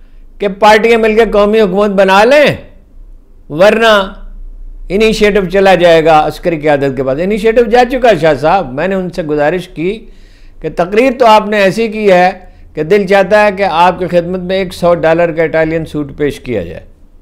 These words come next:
तोहफे के तौर पर, लेकिन कौमी हुकूमत नहीं बन सकती। ये बात आप, आपने क-, तकरीर ठीक की, जो कहना चाहिए था आपने कह दिया। नवाज शरीफ साहब के ख़ानदानी कालम निगार ने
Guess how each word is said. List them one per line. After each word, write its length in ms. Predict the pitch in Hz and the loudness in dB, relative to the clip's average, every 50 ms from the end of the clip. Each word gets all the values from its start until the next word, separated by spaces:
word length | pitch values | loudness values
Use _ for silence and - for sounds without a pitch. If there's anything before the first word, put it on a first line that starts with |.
| _ - - _ - - - - - - _ - - - | _ -20 -20 _ -20 -20 -20 -20 -20 -20 _ -20 -8 -4
तोहफे 260 | 147 143 131 151 143 | -4 -2 -2 -2 -4
के 100 | 127 131 | -4 -4
तौर 220 | 104 113 104 101 | -4 -4 -6 -6
पर, 320 | 90 - - 87 87 - - - - - - - - - - - - - _ - - - _ - - - - - - - _ - - - _ - - - - _ - _ - | -6 -10 -14 -14 -14 -14 -20 -20 -20 -20 -20 -20 -20 -20 -20 -20 -20 -20 _ -20 -20 -20 _ -20 -20 -20 -20 -20 -20 -20 _ -20 -20 -20 _ -20 -20 -20 -20 _ -20 _ -10
लेकिन 520 | 110 131 170 214 240 220 240 254 254 240 | -2 0 2 2 2 4 2 2 2 2
कौमी 320 | 208 247 247 254 254 262 240 | 2 2 2 4 4 4 4
हुकूमत 340 | 226 196 202 208 196 196 180 | 4 4 2 0 0 0 -2
नहीं 120 | 160 160 | -2 -4
बन 200 | 139 123 107 92 | -4 -4 -6 -6
सकती। 340 | - - - - - - - - _ _ - - - - - - - _ - - | -12 -14 -20 -20 -20 -20 -20 -20 _ _ -20 -20 -20 -20 -20 -20 -20 _ -20 -10
ये 160 | - 135 202 233 | -2 2 2 2
बात 320 | 202 185 165 143 143 131 | 4 4 4 4 4 2
आप, 240 | 135 131 127 - 82 92 - | 0 0 -2 -4 -10 -12 -6
आपने 280 | - 131 135 160 196 | -6 -4 -4 -4 -8
क-, 120 | 202 196 190 | -8 -6 -8
तकरीर 380 | 175 160 156 - 190 226 277 | -8 -8 -6 -4 -4 -2 -2
ठीक 180 | 233 240 285 320 | -2 -2 -4 -2
की, 480 | 349 349 277 196 127 87 - - - - - - - | -2 -2 -2 -2 -4 -4 -8 -16 -20 -20 -20 -20 -12
जो 120 | 107 120 131 | -8 -8 -8
कहना 460 | 123 - - 165 160 160 185 240 262 | -8 -8 -2 -2 0 0 2 2 2
चाहिए 280 | 220 233 233 233 254 | 2 2 0 0 0
था 100 | 240 233 | 0 2
आपने 220 | 214 208 202 214 226 | 2 2 0 -2 -8
कह 180 | 214 220 208 | -4 -2 -2
दिया। 300 | 202 196 202 185 131 - - - - - - - - - - - - - _ _ _ _ | -2 -2 -4 -6 -6 -6 -10 -18 -20 -20 -20 -20 -20 -20 -20 -20 -20 -20 _ _ _ _
नवाज 300 | - 120 135 151 165 175 | -8 -4 0 2 2 2
शरीफ 300 | 170 - 170 165 170 170 | 2 -2 -4 -4 -4 -4
साहब 300 | 160 - 170 160 170 170 | -2 0 2 2 2 2
के 400 | 156 - - 180 175 170 175 170 | -2 -4 -2 2 2 2 2 0
ख़ानदानी 800 | 170 - - _ - - - 147 156 156 156 160 170 180 190 196 | -4 -12 -18 _ -20 -8 -6 -4 -4 -2 0 0 0 0 0 -2
कालम 320 | 185 185 180 165 165 165 156 | 0 2 2 2 2 0 -2
निगार 440 | 156 147 143 135 131 139 139 135 127 | -2 -4 0 2 2 2 2 0 -2
ने 260 | 131 131 131 131 | -8 -10 -10 -10